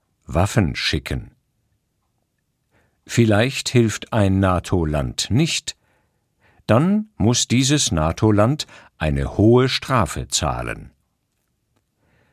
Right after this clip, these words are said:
Welche Länder dürfen in die nato? Auch andere Länder dürfen in die nato kommen.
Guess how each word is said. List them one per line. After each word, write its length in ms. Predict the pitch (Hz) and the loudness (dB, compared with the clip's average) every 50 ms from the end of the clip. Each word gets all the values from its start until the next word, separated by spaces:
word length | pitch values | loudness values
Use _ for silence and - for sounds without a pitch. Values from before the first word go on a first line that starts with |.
| _ _ _ _ _ _ _ _ _ _ _ _ _ _ _ _ _ _ _ _ _ _ _ _ _ _ _ - | _ _ _ _ _ _ _ _ _ _ _ _ _ _ _ _ _ _ _ _ _ _ _ _ _ _ _ -8
Welche 460 | - 92 135 175 190 180 - 175 165 | 0 2 2 2 2 0 2 0 2
Länder 560 | 143 127 123 117 113 107 104 104 95 92 90 | 4 4 4 4 4 4 4 4 4 4 0
dürfen 720 | - - - 127 135 123 107 - - 90 76 67 64 - - - | -2 0 2 2 2 2 0 -2 -2 -4 -2 -4 -4 -8 -6 0
in 200 | 107 98 87 80 | 0 2 2 2
die 160 | 78 80 78 | 0 0 0
nato? 720 | 73 76 76 71 64 - - - - 65 58 - - _ _ _ _ _ _ _ _ _ _ _ _ _ _ _ _ _ _ _ _ _ _ _ _ _ _ _ _ _ _ _ _ _ - - | 0 0 0 0 -2 -4 -6 -6 -6 -6 -8 -10 -16 _ _ _ _ _ _ _ _ _ _ _ _ _ _ _ _ _ _ _ _ _ _ _ _ _ _ _ _ _ _ _ _ _ -2 0
Auch 360 | 76 73 67 64 - - - - | 0 0 0 -2 -6 -12 -8 -2
andere 400 | - 151 165 143 104 98 73 73 | 0 0 2 2 0 0 -2 -2
Länder 560 | 69 71 80 90 92 95 95 98 95 90 80 - - - - - - | -4 -2 0 0 2 2 2 2 2 0 0 -4 -10 -20 -20 -18 -8
dürfen 560 | - 104 120 139 131 - - 127 117 110 107 | 0 2 2 2 2 2 2 2 2 2 0
in 220 | - - 107 98 90 | 0 0 2 2 4
die 120 | 95 95 | 4 2
nato 540 | 92 90 87 80 73 73 - - 78 69 64 | 2 2 0 0 -2 -4 -4 -4 -4 -4 -4
kommen. 480 | - - - 78 69 58 55 53 - | -6 -6 -4 -4 -4 -4 -8 -12 -16